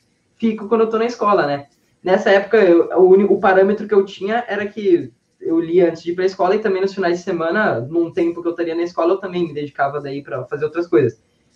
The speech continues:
E, porra, dava pra ver que rendia muito mais, sabe? Tanto que, porra, eu não, eu não tinha nem plano de negócio nessa época, né? Tipo, eu não tava trabalhando,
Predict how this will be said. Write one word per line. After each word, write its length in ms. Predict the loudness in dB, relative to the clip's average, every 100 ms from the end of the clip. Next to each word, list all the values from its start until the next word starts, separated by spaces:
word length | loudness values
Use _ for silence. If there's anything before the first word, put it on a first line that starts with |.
| _
E, 100 | -6
porra, 220 | 2 4 4
dava 240 | 2 2
pra 160 | 0 4
ver 200 | 4 2
que 260 | -2 0
rendia 440 | 2 4 4 2 2
muito 220 | 0 -2
mais, 320 | -2 -2 -4 -4
sabe? 340 | -2 -2 -4 _ _ _ _ _ _ _
Tanto 240 | 2 2 0
que, 420 | 0 2 2 0
porra, 380 | 0 -2 -4 -10 _ _ _ _ _ _ _ 0
eu 120 | 4
não, 380 | 4 4 2 -2
eu 100 | 0
não 160 | -2
tinha 180 | -2 -4
nem 300 | -4 -4 -6
plano 340 | -2 0 0 0
de 100 | -2
negócio 500 | -2 2 2 0 -4
nessa 260 | -8 -4
época, 240 | -4 -4 -8
né? 140 | -10
Tipo, 160 | -10 -8
eu 40 |
não 80 | -6
tava 220 | -4 -4
trabalhando, 920 | -4 -2 0 0 0 0 0 -4 -6